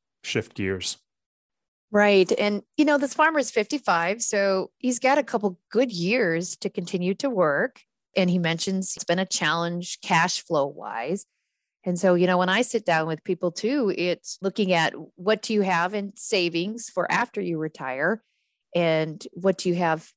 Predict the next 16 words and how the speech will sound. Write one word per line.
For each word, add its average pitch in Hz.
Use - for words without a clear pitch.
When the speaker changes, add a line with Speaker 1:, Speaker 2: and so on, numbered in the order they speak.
Speaker 2:
now? 170
And 151
that 214
kind 294
of 190
can 175
decide 156
too 233
of 151
the 160
career 156
that -
you're 156
looking 170
for. 139
But, 151